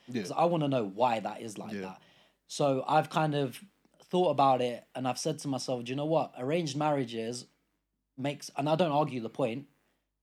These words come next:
Speaker 2: "Well, of course, one hundred percent less likely lead to divorce than love marriages per se." And the reason for that is, is because arranged marriages is exactly that,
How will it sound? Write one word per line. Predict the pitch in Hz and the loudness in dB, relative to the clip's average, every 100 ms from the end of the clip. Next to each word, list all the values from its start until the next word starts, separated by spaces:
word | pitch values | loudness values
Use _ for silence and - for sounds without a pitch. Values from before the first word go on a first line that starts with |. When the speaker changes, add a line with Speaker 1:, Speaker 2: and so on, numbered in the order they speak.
| _ | _
Speaker 2:
"Well, | 120 127 | -8 -8
of | - | -8
course, | - 214 165 - 113 | 0 2 2 -4 -4
one | 117 170 | 0 2
hundred | 175 165 156 | 2 0 -2
percent | 147 - 147 120 - _ - | -2 0 0 0 -8 _ -2
less | 147 147 | -2 0
likely | 160 147 135 | 0 0 -2
lead | 135 139 | -2 -4
to | 127 | -6
divorce | 120 131 117 131 | -4 -2 -2 -4
than | - 120 120 - | -4 -4 -4 -2
love | 123 135 | 0 2
marriages | 127 120 120 113 | 0 -4 -6 -8
per | 127 | -6
se." | 120 180 147 | -2 -2 0
And | 123 | 0
the | |
reason | 147 139 127 | -2 -2 0
for | 127 | 0
that | 127 170 | 0 2
is, | 160 165 160 - - - _ | 2 2 -2 -16 -20 -20 _
is | 139 127 | -6 -4
because | 135 147 139 | -2 -2 0
arranged | 131 147 185 156 | 2 4 4 2
marriages | 143 143 139 123 135 | 2 2 0 -4 -6
is | 123 113 | -6 -6
exactly | 113 123 139 - 113 | -2 -2 -2 -4 -6
that, | 107 104 | -4 -6